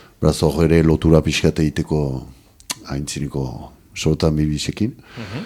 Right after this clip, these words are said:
Speaker 1: Eta ara, azkenean ordenagailu aintzinean, eh, jarri, eta argazki biziki txar batzuetatik abiatu,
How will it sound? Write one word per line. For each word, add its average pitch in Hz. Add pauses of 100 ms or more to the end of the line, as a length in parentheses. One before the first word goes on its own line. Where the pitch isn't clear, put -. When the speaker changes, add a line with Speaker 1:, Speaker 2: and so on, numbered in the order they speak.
(760)
Speaker 1:
Eta 98
ara, 95
azkenean 92
ordenagailu 92
aintzinean, 92
eh, 85
jarri, 127 (160)
eta 80 (640)
argazki 82
biziki 85 (100)
txar 90
batzuetatik 90
abiatu, 87